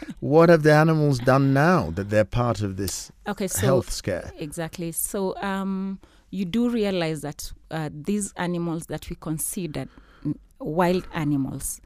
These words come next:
Speaker 1: Right.
Speaker 2: actually had, have, or had their natural habitat, which were the forests. W-, and they could exist within that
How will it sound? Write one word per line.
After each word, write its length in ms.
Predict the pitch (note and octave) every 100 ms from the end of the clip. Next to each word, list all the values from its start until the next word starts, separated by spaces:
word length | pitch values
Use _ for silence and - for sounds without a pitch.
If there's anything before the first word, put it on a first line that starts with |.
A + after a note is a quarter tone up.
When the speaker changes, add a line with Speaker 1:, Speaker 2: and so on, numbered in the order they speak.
| -
Speaker 1:
Right. 320 | A#2+ A2+ G2 -
Speaker 2:
actually 680 | G#3 - - - G3 G3+
had, 440 | G3+ - F#3+ D#3+ D#3 - - G3
have, 420 | F3 E3 E3 - - -
or 120 | F#3 D#3+
had 400 | - A3 F3+ F3
their 140 | D#3
natural 640 | D#3+ E3+ E3+ - D#3+ E3+ - -
habitat, 640 | C#3+ B2 - - - - - - - _ - -
which 260 | F#3 - F3+
were 100 | C#3+
the 100 | E3+
forests. 840 | - E3+ C3+ - - - - - - - _ _ - _ - - _
W-, 180 | - - -
and 180 | F#3 G3
they 60 | F#3
could 240 | - F#3+
exist 760 | F3 C#3+ C#3+ G3+ G#3+ - - -
within 520 | E3 D3+ E3+ E3+ D#3
that 440 | C#3+ E3+ - -